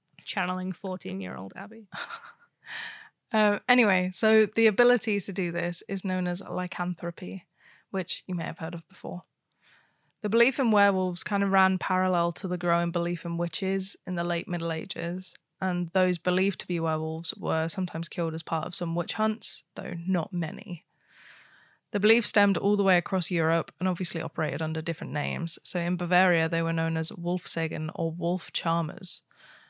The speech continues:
Speaker 2: And these wolf charmers were persecuted until the early eighteenth century.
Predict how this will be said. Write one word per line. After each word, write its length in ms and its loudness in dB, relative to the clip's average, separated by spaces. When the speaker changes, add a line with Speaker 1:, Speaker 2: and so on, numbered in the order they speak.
Speaker 2:
And 140 0
these 260 4
wolf 240 2
charmers 460 0
were 80 -4
persecuted 800 -4
until 320 -4
the 180 -8
early 300 0
eighteenth 440 -4
century. 600 -6